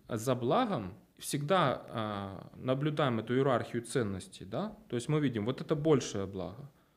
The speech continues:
а это меньшее благо. Я оставляю меньшее благо ради большего. Это и есть, а, настоящая и правильная любовь к себе.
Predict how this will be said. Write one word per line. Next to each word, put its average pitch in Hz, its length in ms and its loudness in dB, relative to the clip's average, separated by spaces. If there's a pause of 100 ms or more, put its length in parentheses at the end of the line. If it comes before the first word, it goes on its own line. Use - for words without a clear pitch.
(240)
а 117 120 4
это 190 160 2
меньшее 113 400 2
благо. 98 280 -4
Я 127 140 4
оставляю 139 380 2
меньшее 196 420 0
благо 113 420 -2 (400)
ради 139 280 2
большего. 113 600 -6 (540)
Это 160 260 4
и 220 80 4
есть, 165 340 0 (180)
а, 104 400 0
настоящая 110 800 -2
и 120 120 -8
правильная 104 560 -2
любовь 101 320 -4
к - 40 -16
себе. 117 440 -4